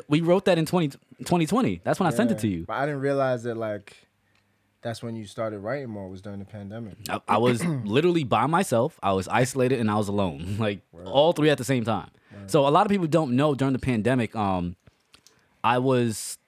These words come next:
Speaker 1: I moved out of my, out of, out of my parents' house. So that was already difficult as is.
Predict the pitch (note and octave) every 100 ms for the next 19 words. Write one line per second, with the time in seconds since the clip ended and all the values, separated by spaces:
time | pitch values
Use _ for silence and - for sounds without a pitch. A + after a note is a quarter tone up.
0 | - A2+ B2 F#3+ E3+ D3 C#3+ C#3+ - A#2+
1 | - B2+ C3+ B2 G#2+ G2 F#2 F#2 - -
2 | _ _ - A#2+ A#2+ C#3+ D3 A#2+ A2 A2+
3 | A#2+ G#2+ - - G2 G2+ F#2 F2 A2+ -